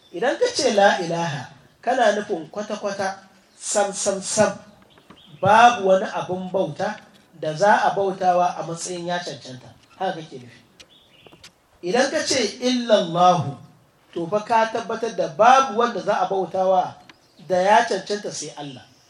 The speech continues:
Shi yasa ba a cewa la ilaha ai tsaya, sai dai a ce la ilaha illallah. Ba a cewa la ilaha, la ilaha, la ilaha. A'a. In ka ce la ilaha, la ilaha, la ilaha, kana nufin babu abun bautawa kwata-kwata, babu abun bautawa sam, sam, sam.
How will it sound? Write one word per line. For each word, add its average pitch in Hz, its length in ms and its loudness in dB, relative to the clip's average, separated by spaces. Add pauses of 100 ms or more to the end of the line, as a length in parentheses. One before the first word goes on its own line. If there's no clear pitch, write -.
(880)
Shi 233 300 -6
yasa - 520 2
ba 226 220 4
a 196 80 2
cewa 180 380 0
la 190 200 0
ilaha 175 220 -6
ai 143 100 -10
tsaya, 127 280 -18 (420)
sai 185 120 -6
dai 226 120 -2
a 170 80 -8
ce 165 160 -6
la 170 160 -6
ilaha 147 240 -10
illallah. 117 340 -16 (1000)
Ba 202 240 0
a 190 80 0
cewa 180 320 0
la 208 240 4
ilaha, 165 260 -6
la 202 280 4
ilaha, 156 260 -6
la 208 140 6 (100)
ilaha. 147 240 -12
A'a. - 240 -14 (400)
In 214 100 -10
ka 233 140 -4
ce 202 240 0
la 220 260 6
ilaha, 170 300 -4
la 226 320 4
ilaha, 170 240 -4
la 190 120 0 (100)
ilaha, 220 240 -4 (260)
kana 202 240 2
nufin 185 220 -8 (100)
babu 208 300 4
abun 175 280 -8
bautawa 175 460 -6
kwata-kwata, 220 640 -4 (320)
babu 208 240 4
abun 175 260 -4
bautawa 185 400 -4
sam, 185 220 -14
sam, 151 180 -12
sam. 123 200 -12